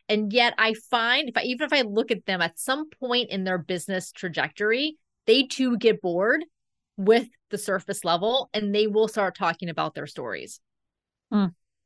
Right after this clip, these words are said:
Speaker 2: How do you get somebody past that
Speaker 1: Hmm.
Speaker 2: vulnerability, you know, of like, I don't,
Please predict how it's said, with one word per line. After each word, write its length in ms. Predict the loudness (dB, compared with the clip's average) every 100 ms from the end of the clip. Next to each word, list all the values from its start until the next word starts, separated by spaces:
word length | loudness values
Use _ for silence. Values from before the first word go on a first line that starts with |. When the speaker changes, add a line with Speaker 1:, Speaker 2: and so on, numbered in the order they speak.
| _ -20 -20 _ _
Speaker 2:
How 100 | 0 2
do 60 |
you 180 | 2 0
get 220 | 0 0
somebody 340 | 0 2 2 2
past 320 | 2 0 0
that 160 | -2
Speaker 1:
Hmm. 60 | 2
Speaker 2:
vulnerability, 920 | 2 2 0 0 2 2 0 -4 -10 -4
you 120 | 0
know, 260 | 4 4 4
of 180 | 2 4
like, 280 | 2 2 -6
I 200 | -2 0
don't, 120 | 0